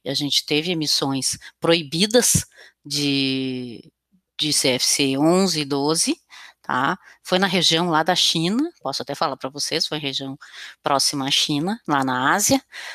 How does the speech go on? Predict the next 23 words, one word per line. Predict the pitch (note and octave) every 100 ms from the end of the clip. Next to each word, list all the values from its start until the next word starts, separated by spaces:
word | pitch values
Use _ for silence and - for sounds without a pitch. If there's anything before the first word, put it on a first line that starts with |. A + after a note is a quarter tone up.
| -
mas | - F3 F3 F3 F#3+ G#3 G#3 -
foram | - F#3 G3
emissões | G3 G3 - F#3 F#3
que, | - G3+ G#3 G#3 G#3 G#3+ G#3 G#3 G#3 G3+ -
que | -
não, | F#3+ F#3+ G3 G3 G3 - _ - -
houve | D#3 E3+
um | A3+
aumento | G#3+ F3+ F#3 A#3+ C4+ C#4 C4 A3 _ _ - _ _ _
bem | D3+ D3 G3+ C#4
grande | A#3 F3 G3+ G3 D#4 - - -
a |
ponto | G3+ G3 G#3 -
dos, | G#3 G#3+ B3+ - - - - _
do, | D#3 F#3 F#3
dos | - F3 F3+
detectores, | F3+ - F#3 - F3+ B3+ B3
né, | F3 D#3
do, | E3 C3+
do, | C#3 C3 B2+ C#3 - C#3+ C#3 - -
a | D3+
gente | D#3+ -
conseguir, | - F3 - D3+ F3+